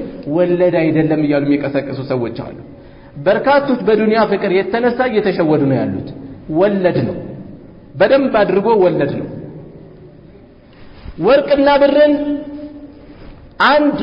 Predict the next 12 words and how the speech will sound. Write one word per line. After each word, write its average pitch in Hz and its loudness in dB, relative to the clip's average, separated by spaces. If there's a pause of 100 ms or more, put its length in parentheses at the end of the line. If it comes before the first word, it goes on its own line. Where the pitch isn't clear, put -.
የወርቅ 233 4
ሳንቲም 185 0
ዲናር 214 4 (1040)
አስር 220 2
ሰጥተህ 269 2
አስራ 214 4
አንድ 202 2
መቀበል 175 2
አትችልም። - -2 (1600)
አንድ 285 4
ፊዳ፣ 233 2 (840)
ሲልቨር፣ 196 2